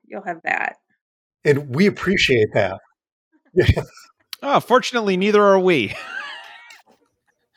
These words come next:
Speaker 3: <laughs>
Speaker 2: <laughs>
Speaker 1: But Todd, at least you clip in, right?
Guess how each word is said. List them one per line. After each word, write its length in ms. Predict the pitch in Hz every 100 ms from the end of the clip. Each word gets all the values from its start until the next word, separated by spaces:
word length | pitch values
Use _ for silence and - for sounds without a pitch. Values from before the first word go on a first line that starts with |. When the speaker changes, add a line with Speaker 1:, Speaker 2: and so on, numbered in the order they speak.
| _ _ -
Speaker 3:
<laughs> 0 |
Speaker 2:
<laughs> 1160 | 269 - - 277 - - 285 277 240 214 196 - _ _ _ _ _ _ _ _ _ - 320 262 - 226 - _ _ 285 - 247 - - _ _ - - -
Speaker 1:
But 180 | 370
Todd, 260 | - 339 339
at 120 | 339
least 260 | 330 339 -
you 100 | 320
clip 300 | - 214 202
in, 180 | 110 165
right? 400 | 196 214 131